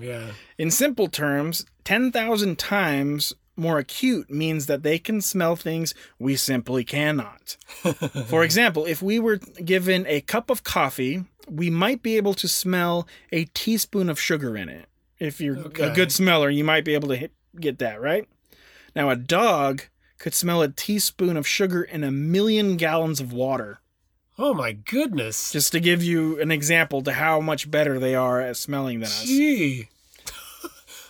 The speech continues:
Speaker 1: Hmm. This lake has a little bit of sugar in it. <laughs>
Speaker 2: This portion of the water, I don't know why they're talking British, but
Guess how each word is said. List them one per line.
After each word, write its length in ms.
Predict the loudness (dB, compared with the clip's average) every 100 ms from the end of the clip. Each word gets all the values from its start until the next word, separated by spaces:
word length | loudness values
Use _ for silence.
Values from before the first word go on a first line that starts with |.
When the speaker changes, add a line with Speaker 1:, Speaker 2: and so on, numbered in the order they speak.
| _ 0
Speaker 1:
Hmm. 280 | 2 4 2 -6 -20 -20 _ -12 -2
This 140 | 0
lake 200 | 2 0
has 120 | 0 -2
a 40 |
little 140 | -2 0
bit 100 | 0
of 60 |
sugar 360 | 0 0 -2 0
in 120 | 0
it. 180 | 0 0 -2 -6 -8 -4
<laughs> 680 | -2 -2 -2 -2 -4 -4 -10 -12 -20 _ -2
Speaker 2:
This 160 | -2 -4 -12 -10
portion 380 | -2 0 0 0
of 80 | 0
the 80 | 0
water, 460 | 0 -2 -4 -4 -10 _ -12
I 140 | -6
don't 80 | 0
know 60 | 2
why 100 | 4
they're 100 | 4
talking 300 | 2 0 0
British, 380 | 0 0 -2 -6
but 160 | -10